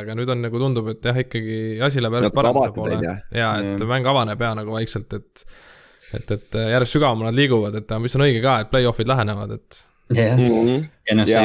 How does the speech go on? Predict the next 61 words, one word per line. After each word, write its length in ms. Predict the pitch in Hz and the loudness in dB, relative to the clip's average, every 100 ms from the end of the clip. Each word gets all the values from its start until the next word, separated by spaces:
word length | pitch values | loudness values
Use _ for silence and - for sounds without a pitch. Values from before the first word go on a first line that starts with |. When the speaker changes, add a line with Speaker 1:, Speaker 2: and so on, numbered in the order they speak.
| 123 | 4
Speaker 3:
jooksjate, 480 | 113 - 104 - 110 | 2 -2 -4 -2 2
jooksjate 460 | 131 127 113 - | 2 2 -2 -2
punt, 220 | 95 104 101 | -2 -2 -2
kes 160 | 101 | -4
neil 140 | - 98 | -2 -2
seal 140 | 98 101 | 0 0
on, 140 | 98 | 0
Ramondre 380 | 98 98 101 95 | 0 0 0 0
Stevensoni 600 | 95 - 101 95 95 98 95 | -2 0 0 0 -4 -2 0
Speaker 1:
Just. 240 | 95 120 92 - | 2 2 0 -2
Speaker 3:
eesotsas 160 | 92 | -2
ja 220 | 95 92 | 0 -2
Bolden 520 | 90 - 104 95 90 92 | -2 -2 0 2 0 0
ju 60 | |
mängib 320 | 92 95 92 | 0 0 -2
mingi, 260 | 92 92 92 | -2 0 0
ma 100 | 92 | 0
ei 40 | |
tea, 140 | 90 92 90 | 0 -2 -2
Bolden 260 | 123 117 95 | 0 0 0
on 80 | 104 | 2
ka 60 | |
mingi 160 | 131 127 | 0 0
kümme 180 | 101 95 | 0 0
aastat 200 | 90 - | 0 -2
seal 140 | - - | -4 0
olnud 200 | 117 117 | 0 0
ju, 60 | - - | -2 0
<laughs> 80 | 123 | 2
et 320 | 127 - - | 0 -2 -2
nagu 160 | 113 104 | 0 2
Speaker 2:
Ja, 120 | 147 135 131 | 2 2 0
ja, 60 | |
ta 80 | 120 | 2
käis 140 | 151 151 | 2 4
vahepeal 240 | 170 156 | 2 4
Miami's, 460 | 131 135 156 131 110 | 4 4 4 2 2
vahepeal 360 | 117 135 120 113 | 2 2 4 2
oli 20 | |
Speaker 3:
Jah. 160 | 107 107 | 2 2
Speaker 2:
retire'itud 460 | 143 120 107 95 | 2 2 0 -4
vist, 120 | 90 - | -6 -6
siis 120 | - | -2
tuli 140 | 123 | 2
tagasi 300 | 120 113 101 | 2 2 2
või 80 | 101 | 2
midagi 100 | 101 98 | 2 4
taolist. 100 | 95 | 2
Speaker 3:
Just 80 | - | 2
Speaker 2:
Ma 80 | |
just 120 | 110 110 | 0 2
Speaker 3:
oli, 80 | 120 | 2
Speaker 2:
vaatasin 240 | 98 101 | 0 -4
Speaker 3:
jah. 60 | 95 | 0
Speaker 2:
paar 140 | 107 | 0
nädalat 220 | 101 101 95 | 2 -2 0
tagasi 240 | 101 92 | -2 -2
seda, 140 | - 98 | 0 2
jaa, 160 | 107 98 | 4 2
jumala 240 | 101 98 | 0 0
haige. 240 | 95 78 | 0 -2